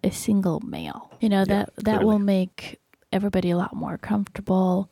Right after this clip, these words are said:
Speaker 1: The other piece is whenever in the past I've gotten a sense w-, that somebody in the couple is not comfortable. Um, we met
Speaker 2: Mm-hmm.
Speaker 1: a really nice guy with a hall pass.
Speaker 2: Mm-hmm.
Speaker 1: Um, not,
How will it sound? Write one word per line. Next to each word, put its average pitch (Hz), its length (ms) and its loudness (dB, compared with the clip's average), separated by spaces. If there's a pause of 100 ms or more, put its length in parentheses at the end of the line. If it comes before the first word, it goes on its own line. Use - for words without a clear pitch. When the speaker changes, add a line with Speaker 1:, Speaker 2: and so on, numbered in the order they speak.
Speaker 1:
The 240 160 -2
other 381 180 0
piece - 540 0
is 190 360 2
whenever 240 380 4
in 349 140 2
the 294 80 2
past 208 720 0 (640)
I've 208 320 -8 (180)
gotten 214 380 0
a 208 80 4
sense - 640 -2 (180)
w-, 190 240 -4 (200)
that 196 640 -2 (540)
somebody 226 580 0
in 202 200 -2
the 98 100 -4
couple - 580 -2
is 196 320 2
not 196 580 0
comfortable. 262 800 -2 (160)
Um, 196 280 -2 (180)
we 240 80 -4
met 262 180 0
Speaker 2:
Mm-hmm. 247 140 0
Speaker 1:
a - 20 2
really 254 220 4
nice 269 200 4
guy 247 220 2
with 247 160 2
a 233 40 2
hall 233 260 0
pass. 233 800 -2
Speaker 2:
Mm-hmm. 202 160 -4
Speaker 1:
Um, 202 320 4
not, 220 240 2